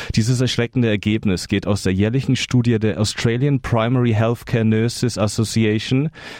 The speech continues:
kurz A P N A, hervor, für die rund viertausend Personen befragt wurden. A-P-N-A-Präsidentin Karen Booth warnt,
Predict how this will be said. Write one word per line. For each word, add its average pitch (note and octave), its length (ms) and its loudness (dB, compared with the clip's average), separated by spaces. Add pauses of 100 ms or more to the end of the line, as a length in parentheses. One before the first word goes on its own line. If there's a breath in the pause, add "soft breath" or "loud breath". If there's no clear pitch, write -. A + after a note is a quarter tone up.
kurz - 460 -2
A C3 240 2
P C3+ 260 0
N G#2+ 240 2 (100)
A, G2 440 2
hervor, E2 600 -2 (440 loud breath)
für - 100 0
die A2 140 2
rund A2 240 2
viertausend B2 760 0
Personen F#2 580 2
befragt - 560 -2
wurden. - 400 -2 (440 loud breath)
A-P-N-A-Präsidentin G#2+ 1700 0
Karen A2 480 0
Booth A#2+ 400 0
warnt, A2 560 -2